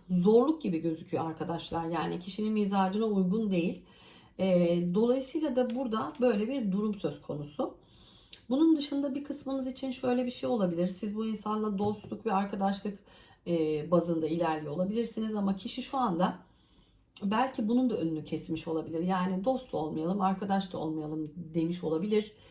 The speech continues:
Ya da bu dostluk ve arkadaşlıkta yavaş yavaş bir şeylerin bozulduğunu hissediyor olabilirsiniz. Çünkü kişinin size karşı farklı duyguları açığa çıkmış arkadaşlar.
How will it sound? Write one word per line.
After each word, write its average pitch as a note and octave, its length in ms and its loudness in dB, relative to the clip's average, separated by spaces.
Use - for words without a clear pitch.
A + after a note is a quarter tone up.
Ya A3 100 4
da A3+ 100 4
bu G#3+ 80 -2
dostluk G#3+ 340 -2
ve G#3+ 60 2
arkadaşlıkta G#3+ 640 -2
yavaş G3+ 320 0
yavaş G#3 280 -4
bir G3 40 -2
şeylerin G3 380 0
bozulduğunu F#3 420 2
hissediyor F3 440 0
olabilirsiniz. D#3+ 640 -4
Çünkü - 500 -2
kişinin C#4 440 0
size C4 280 2
karşı G3 380 0
farklı G#3 440 -2
duyguları F3+ 380 2
açığa D#3+ 360 -4
çıkmış - 320 -10
arkadaşlar. D#3+ 640 -4